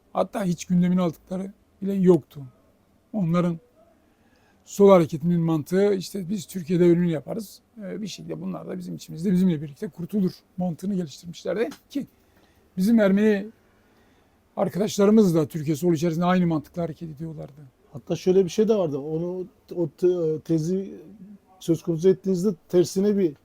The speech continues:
Speaker 2: tez savunurlardı.
Speaker 1: Yani neyse artık
Speaker 2: Sonuçlar,
Speaker 1: onların içerisinde
Speaker 2: evet.
Speaker 1: belli bir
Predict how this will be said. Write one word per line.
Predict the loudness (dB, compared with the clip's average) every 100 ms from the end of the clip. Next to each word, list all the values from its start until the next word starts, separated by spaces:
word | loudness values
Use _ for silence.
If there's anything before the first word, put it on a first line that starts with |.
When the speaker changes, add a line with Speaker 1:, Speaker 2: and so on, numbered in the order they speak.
| _ _ _
Speaker 2:
tez | -4 -4
savunurlardı. | -4 -6 -4 -6 -6 -8 -10 -14 _ _ _ -18 _ -6
Speaker 1:
Yani | -2 -2
neyse | -2 -4 -6 -10
artık | -8
Speaker 2:
Sonuçlar, | -4 -2 -2
Speaker 1:
onların | -4 -6
içerisinde | -8 -8 -8
Speaker 2:
evet. | -4 -2
Speaker 1:
belli | -2 -2
bir | -4